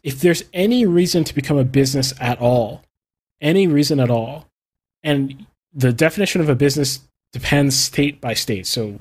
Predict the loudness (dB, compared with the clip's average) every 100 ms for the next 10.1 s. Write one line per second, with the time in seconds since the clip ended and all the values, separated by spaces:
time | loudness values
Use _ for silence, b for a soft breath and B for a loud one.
0 | -6 -2 2 4 2 0 -4 -2 -2 0
1 | 0 0 0 -2 -4 -8 -12 -12 -10 -10
2 | -12 _ 0 2 2 0 0 0 -4 -4
3 | -4 -4 -4 -4 -4 -2 -4 -6 -6 -4
4 | -4 -6 -10 _ -10 -8 -8 -12 -20 _
5 | -4 -4 -2 -4 -4 -4 -12 -18 -6 -2
6 | 0 2 0 0 -2 -2 -6 -6 -12 _
7 | _ 0 0 2 0 0 0 0 0 -2
8 | -2 -4 -2 -2 0 0 0 0 0 -2
9 | -2 0 0 0 0 0 0 -2 -2 -2
10 | -6